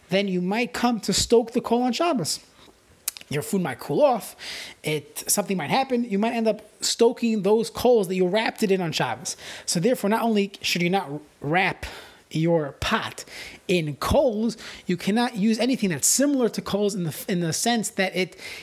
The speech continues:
increases the heat the longer it stays. So no, uh, hatmana, but it's called in halacha terms,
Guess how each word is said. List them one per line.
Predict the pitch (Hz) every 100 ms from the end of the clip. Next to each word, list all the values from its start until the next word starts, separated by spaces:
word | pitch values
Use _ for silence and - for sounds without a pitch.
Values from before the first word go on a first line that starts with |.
| -
increases | 240 240 247 254 226 190
the | 180
heat | 156 254 233 - - -
the | 196
longer | 180 208 226 202 196 180 - - - _
it | 208 196
stays. | - - 180 123 113 -
So | - - 190 180 180 - - -
no, | 185 233 269 277 269 - -
uh, | 143 165
hatmana, | 180 180 208 233 262 269 277
but | 180
it's | 170 -
called | - 202 196
in | 170
halacha | 165 131 160 196 214
terms, | 202 208 202